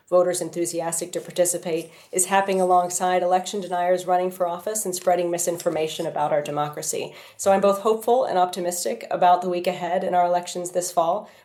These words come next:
but also very soberly minded of the challenges that we may face as we seek to ensure that every voice is heard and every vote is counted.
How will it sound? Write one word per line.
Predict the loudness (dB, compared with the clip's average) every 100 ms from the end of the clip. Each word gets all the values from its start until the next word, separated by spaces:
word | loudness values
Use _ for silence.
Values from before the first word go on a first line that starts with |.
| 2
but | 4
also | 4 2 0
very | 0 -2
soberly | -2 0 4 4 4 2 -4 -6 -6 -4
minded | -2 -2 -2 0 0 0
of | -2 -2 -4 -10 -14
the | -12 -8
challenges | -6 -2 0 -2 -4 -4 -2
that | -4
we | -2
may | -4 -4
face | -2 -2 0 -2
as | -4 -4 -4
we | -6
seek | -6 -6 -8
to | -8 -4
ensure | -4 -6 -4 -4 -4
that | -2
every | -2 0 -2
voice | -2 -6 -6
is | -6 -4
heard | -4 -4
and | -2
every | -4 -4
vote | -6 -6
is | -6
counted. | -6 -8 -8 -14